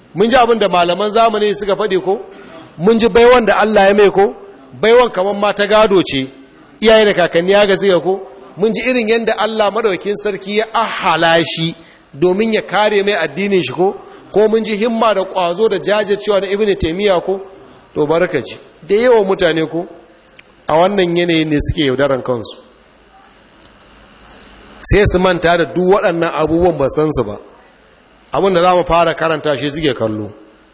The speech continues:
Sai kowa sai ya rika ɗaukan mita yana auna Ibn Taymiyyah da kanshi.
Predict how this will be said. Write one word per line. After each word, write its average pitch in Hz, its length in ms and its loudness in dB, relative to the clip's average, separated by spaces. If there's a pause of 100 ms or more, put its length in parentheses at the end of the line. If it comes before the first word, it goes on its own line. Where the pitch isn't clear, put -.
(180)
Sai 180 220 0
kowa 202 280 4
sai 214 160 0
ya 180 60 2
rika 180 280 0 (320)
ɗaukan 202 340 0 (100)
mita 180 360 -2 (440)
yana 190 240 0 (240)
auna 202 340 4
Ibn 180 200 -2 (140)
Taymiyyah 156 400 -2
da 131 80 -4
kanshi. 135 400 -6